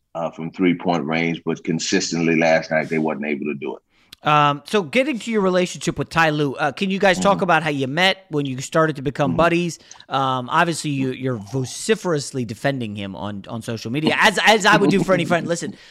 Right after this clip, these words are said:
Speaker 2: uh, I, I do. I've worked with Caron Butler at F S one. I work
Speaker 1: Mm-hmm.
Speaker 2: with Dante Jones. I like these guys a lot, and they know a lot about basketball. When I'm in the room with them, I'm just asking questions and trying to be a
Speaker 1: Mm-hmm.
Speaker 2: sponge and learn as much as I can.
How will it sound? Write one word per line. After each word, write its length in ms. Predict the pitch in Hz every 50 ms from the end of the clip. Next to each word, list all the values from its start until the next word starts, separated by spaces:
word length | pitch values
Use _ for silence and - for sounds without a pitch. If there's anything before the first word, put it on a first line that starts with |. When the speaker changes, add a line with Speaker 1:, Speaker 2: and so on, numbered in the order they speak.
| - -
Speaker 2:
uh, 240 | - 160 165 160 156 160
I, 140 | 170 180 - 160
I 80 | 170
do. 280 | 147 123 160 180 185 165
I've 220 | 139 156 165 143
worked 260 | 143 160 170 165 -
with 140 | 170 156 -
Caron 320 | - 165 151 151 147 143 127
Butler 420 | 147 151 156 151 165 151 147 147 -
at 180 | - 123 120
F 160 | 120 123 - 127
S 160 | 110 - -
one. 240 | 160 170 160 160 147
I 80 | 131
work 140 | 123 123 120
Speaker 1:
Mm-hmm. 60 | -
Speaker 2:
with 80 | 120 95
Dante 280 | 131 127 123 123 131 113
Jones. 260 | 98 165 170 160 - - - - - - - _ -
I 120 | 190 226
like 200 | 220 214 214 214
these 160 | 175 170 139
guys 220 | 175 170 160 143 135
a 40 |
lot, 280 | 131 143 156 151 156 -
and 160 | - 131 117 127
they 100 | 143 147
know 200 | 156 156 151 147
a 20 |
lot 220 | 139 139 143 143
about 180 | 135 135 123 123
basketball. 540 | 135 135 139 - - 131 123 131 123 117 - - _ _ _ _
When 220 | - 135 156 185
I'm 160 | 226 269 254 240
in 100 | 220 196
the 80 | 160
room 220 | 143 165 233 269 220
with 120 | 160 -
them, 260 | - 110 104 90 - _
I'm 220 | 107 143 165 170
just 280 | 143 160 135 - - - _ _ _ _ -
asking 340 | 120 143 143 - 156 151 -
questions 520 | - 156 143 131 - - 113 98 90 95
and 80 | 98 98
trying 200 | - 147 143 139
to 220 | 131 117 110 110
be 160 | 110 123 147
a 40 | 131
Speaker 1:
Mm-hmm. 180 | - - 185 170
Speaker 2:
sponge 340 | 160 151 151 143 127 110
and 80 | 123 123
learn 200 | 131 147 151 143
as 100 | 123 127
much 180 | 139 139 - -
as 120 | 123 139
I 60 | 127
can. 280 | 123 - 151 139 120